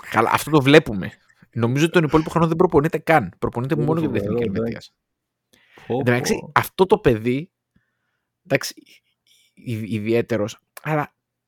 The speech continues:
Speaker 1: την αγαπάει πολύ την Εθνική Ελβετίας. Δηλαδή, πρέπει να έχει περάσει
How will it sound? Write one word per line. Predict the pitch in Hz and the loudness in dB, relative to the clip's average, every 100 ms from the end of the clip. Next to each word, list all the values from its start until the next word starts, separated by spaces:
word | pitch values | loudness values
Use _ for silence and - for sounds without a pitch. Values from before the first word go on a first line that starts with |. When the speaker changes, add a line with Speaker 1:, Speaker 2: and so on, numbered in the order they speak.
| _ _ _ | _ _ _
Speaker 1:
την | - 131 | -10 -6
αγαπάει | 123 120 175 | -4 0 -2
πολύ | - 147 170 | 0 0 0
την | 190 | -2
Εθνική | 180 113 95 | -4 -6 -8
Ελβετίας. | 98 90 - 82 98 - | -8 -10 -12 -14 -14 -8
Δηλαδή, | 107 123 | -6 -6
πρέπει | - 143 - | -4 -6 -4
να | 160 175 | -2 0
έχει | 180 | -2
περάσει | - 131 147 | -4 -4 -4